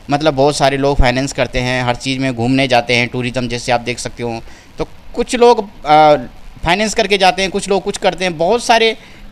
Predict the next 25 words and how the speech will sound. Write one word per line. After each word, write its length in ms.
बहुत 200
सारे 220
कुछ 180
होता 200
है। 320
तो 140
मैं 160
यही 200
बोलना 220
चाहूँगा 300
कि 160
अब 240
थोड़ा 180
ज़माना 500
डिजिटल 440
हो 140
गया 200
है, 120
बहुत 280
सारी 200
चीज़ें 240
online 420
हो 160
रही 220
हैं, 160